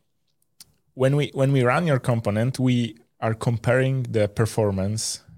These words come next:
uh, like, before you made the changes, like, your main branch, uh, or develop, wh-, whatever is the stable release, with the changes you want to introduce in your P R. So we are only concerned about, like, this particular step.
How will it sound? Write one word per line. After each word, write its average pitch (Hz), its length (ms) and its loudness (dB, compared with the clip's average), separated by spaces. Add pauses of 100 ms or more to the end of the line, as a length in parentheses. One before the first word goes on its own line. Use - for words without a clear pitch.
uh, 98 380 -2
like, 101 240 -4
before 135 320 0
you 170 100 2
made 156 220 -2
the 147 80 -2
changes, 175 600 -4
like, 98 280 -6
your 98 120 -2
main 98 300 0
branch, 139 400 -2 (560)
uh, 95 340 2
or 98 240 0
develop, 113 460 0
wh-, 107 220 -6
whatever 113 320 2
is 104 100 2
the 101 80 -2
stable 98 400 0
release, 117 400 -2
with 123 220 -2
the 123 100 0
changes 127 460 0
you 117 40 -2
want 113 200 0
to 110 80 -2
introduce 110 480 -4
in 127 120 -4
your 107 160 0
P 101 220 -4
R. - 240 -6 (560)
So 120 220 0
we 135 160 4
are 135 240 6
only 135 320 2
concerned 117 500 0
about, 107 320 2
like, 104 300 0
this - 360 -2 (320)
particular 107 500 -2
step. - 360 -4